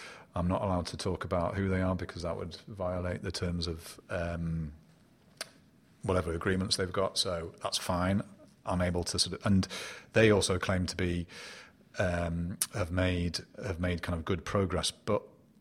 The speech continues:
by good progress, what does that actually mean? Well, there's no exclusivity agreement that's been reached with any one group. I don't think that's gonna happen now because I,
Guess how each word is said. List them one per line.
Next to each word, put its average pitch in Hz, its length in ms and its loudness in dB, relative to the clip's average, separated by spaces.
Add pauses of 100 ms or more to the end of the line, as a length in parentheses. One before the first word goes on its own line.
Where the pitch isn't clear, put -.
(640)
by 98 160 6
good 98 220 2
progress, 92 640 2 (720)
what 101 160 0
does 90 140 0
that 98 140 2
actually 101 340 -2
mean? 92 500 2
Well, 85 380 0 (340)
there's - 160 -4
no 107 120 6
exclusivity 98 800 0
agreement 98 500 -2
that's 113 200 -10
been 95 180 -4
reached 98 340 -4
with 92 160 2
any 92 180 4
one 90 200 2
group. 101 300 4
I 95 60 -2
don't 98 120 4
think 92 120 -2
that's 98 120 -4
gonna 87 140 -6
happen 107 300 -2
now 87 160 -2
because 95 300 -6
I, 87 60 -2